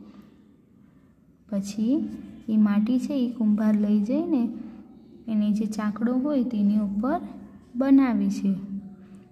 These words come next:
એને તેમાંથી ઘાટ આપે છે.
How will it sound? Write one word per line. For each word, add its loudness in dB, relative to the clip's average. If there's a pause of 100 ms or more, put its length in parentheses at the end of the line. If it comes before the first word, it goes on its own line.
(200)
એને 2
તેમાંથી 0 (120)
ઘાટ 0
આપે 2
છે. 0